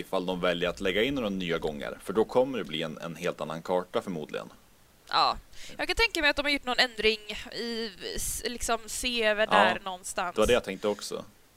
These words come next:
Speaker 2: Eh, jag vet inte om de gör det bredare eller någon extra gång där eller någonting sånt,
Speaker 1: Mm.
Speaker 2: liksom.
Speaker 1: För
Speaker 2: Eh, kanske någon mer, eh, gre-, kanske så det är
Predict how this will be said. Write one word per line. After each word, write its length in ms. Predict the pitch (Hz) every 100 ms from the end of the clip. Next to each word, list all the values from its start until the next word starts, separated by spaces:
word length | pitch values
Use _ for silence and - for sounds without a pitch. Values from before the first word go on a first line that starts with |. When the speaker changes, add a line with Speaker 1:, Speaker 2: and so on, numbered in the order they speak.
| - - -
Speaker 2:
Eh, 120 | 233
jag 260 | 220 214
vet 140 | 226 240
inte 160 | 247
om 60 | 240
de 200 | 233 233
gör 140 | 240
det 80 | 226
bredare 720 | 214 247 254 226 214 208 208
eller 680 | 220 220 220 220 208 208 208
någon 220 | 214 214
extra 420 | - - - 214
gång 280 | 208 202 208 208 208
där 420 | 196 190 180 180
eller 580 | 185 185 196 185 196 - - -
någonting 420 | 214 196 190 208 196
sånt, 280 | - 190 -
Speaker 1:
Mm. 200 | 190 196
Speaker 2:
liksom. 240 | 196 196 - - - - - - -
Speaker 1:
För 160 | - 104
Speaker 2:
Eh, 220 | 127 117 -
kanske 300 | 240 226 247
någon 200 | 240 240
mer, 320 | 233 226 220
eh, 600 | 214 - - - - 226 214
gre-, 500 | 247 208 226 117 - - - -
kanske 300 | - 233 240
så 120 | -
det 80 | 226
är 200 | 220 208